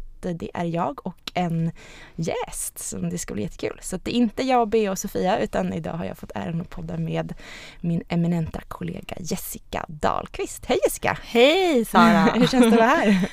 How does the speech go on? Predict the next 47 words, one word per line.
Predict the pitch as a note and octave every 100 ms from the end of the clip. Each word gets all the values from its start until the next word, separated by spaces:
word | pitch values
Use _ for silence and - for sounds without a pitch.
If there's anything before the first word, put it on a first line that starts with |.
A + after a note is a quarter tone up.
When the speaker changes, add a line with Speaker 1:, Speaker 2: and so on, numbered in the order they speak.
| -
Speaker 2:
<laughs> | -
Det | G3 A#3
känns | G#3+ G#3+
jättekul | G3+ - F#3+ - F#3 G2+
och | - G#3+
Speaker 1:
Ja. | E4+
Speaker 2:
lite | A3 G#3+ F#3
skrämmande | - F3+ D#3+ E3+ D3
<laughs> | -
om | F3+ - F#4+ -
jag | -
ska | - A3
vara | F#3+
ärlig. | F3 E3+ A#3 A#4 D4+ -
Men | G#3
Speaker 1:
Ja. | G#3
Speaker 2:
det, | A3 G3+ F#3+ F3
det | E3+ G3
ska | - F#3
bli | F3+
roligt. | F3+ E3 D#3+ - - -
Speaker 1:
Ja, | F#3
är | -
det | A#3+
poddpremiär | C4+ A3+ F#3+ G3+ F#3+ F#3 - G3+ A3 C4+
för | -
dig? | - - -
Speaker 2:
Det | F#3
är | A3 G#3+
poddpremiär. | G#3 A3+ F3+ - F3 F3 F3+ F3+
Speaker 1:
Okej, | - -
så | -
det | F#3+
är |
första | G#3+ A3+ - A3
gången | G#3 G#3 F3 D#3+
du | D#3+
spelar | - -
in | -
en | D#3+
podd? | -
Speaker 2:
Ja, | F#3+ F3+ F3
Speaker 1:
Ja. | - E3 B3+ -
Speaker 2:
verkligen. | G3 F#3+ - F#3+ -
Speaker 1:
Vad | C4
Speaker 2:
Det, | F3+ F3 E3 D#3+ D#3 D#3
Speaker 1:
kul. | -